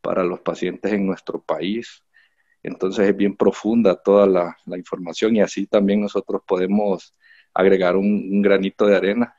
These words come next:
cambiando quizás cosas que ya están muy antiguas, que, que hay que actualizar. Y me, básicamente era mi, mi opinión al respecto. Doctora, muchas gracias.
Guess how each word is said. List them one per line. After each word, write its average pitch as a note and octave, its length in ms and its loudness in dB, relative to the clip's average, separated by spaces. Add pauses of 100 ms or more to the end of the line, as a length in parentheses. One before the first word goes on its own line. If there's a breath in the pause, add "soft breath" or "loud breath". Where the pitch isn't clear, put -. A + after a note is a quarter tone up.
(640)
cambiando F#2+ 960 0 (360)
quizás G2 680 2
cosas G2 340 -2
que F2 140 -6
ya F2+ 100 -2
están F#2 440 -4 (480)
muy F#2+ 340 -2
antiguas, G#2 720 -2
que, - 220 -10 (400 soft breath)
que F2 160 -4
hay F#2 120 0
que G2 100 2
actualizar. F2+ 760 -2 (580)
Y G2 280 -2
me, G#2+ 140 0
básicamente G#2+ 760 0
era F#2+ 160 0
mi, F2 320 -8
mi F#2 140 -2
opinión F2+ 580 -4 (120)
al E2+ 180 -4
respecto. G2 520 -6
Doctora, F2+ 360 -2
muchas F#2+ 280 -2
gracias. F2 300 -6